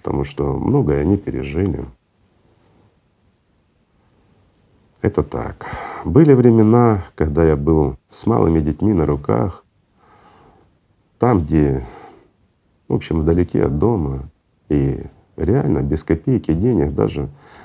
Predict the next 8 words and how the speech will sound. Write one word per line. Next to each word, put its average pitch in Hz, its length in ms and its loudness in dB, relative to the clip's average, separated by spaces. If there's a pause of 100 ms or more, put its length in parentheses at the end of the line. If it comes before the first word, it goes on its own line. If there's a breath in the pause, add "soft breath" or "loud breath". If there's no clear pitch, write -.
(100)
на 82 120 2
то, - 160 0
чтобы - 240 -4
купить 117 380 -2
кусок - 360 -2
хлеба 92 420 0
своим 71 480 -2
детям. 104 500 -6